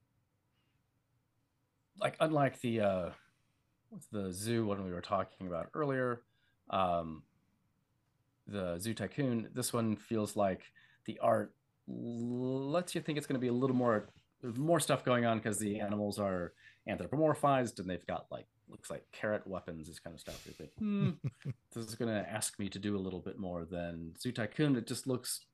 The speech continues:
Speaker 1: hooray. So, yeah, I'm interested.
Speaker 2: So, anyway,
Speaker 1: It looks
Speaker 2: I,
Speaker 1: adorable.
Speaker 2: I just thought it was, uh, kinda neat.
Speaker 1: Yeah.
Speaker 2: Um, I'm trying to think, is there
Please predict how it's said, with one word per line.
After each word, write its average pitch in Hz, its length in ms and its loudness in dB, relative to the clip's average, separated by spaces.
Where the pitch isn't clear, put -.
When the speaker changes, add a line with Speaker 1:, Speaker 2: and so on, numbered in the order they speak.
Speaker 1:
hooray. 220 800 -2
So, 101 300 0
yeah, 101 280 4
I'm 110 80 0
interested. 98 420 -4
Speaker 2:
So, 104 260 2
anyway, 190 220 6
Speaker 1:
It 139 40 8
looks 120 120 6
Speaker 2:
I, - 20 4
Speaker 1:
adorable. 95 480 -4
Speaker 2:
I 123 100 2
just 117 220 0
thought 107 180 4
it 98 100 0
was, 98 400 -2
uh, 90 300 0
kinda 110 220 0
neat. 101 260 -4
Speaker 1:
Yeah. 95 360 0
Speaker 2:
Um, 90 300 -6
I'm 131 60 -10
trying 143 160 -6
to 135 60 -4
think, 110 220 -8
is 87 140 -8
there 110 360 -8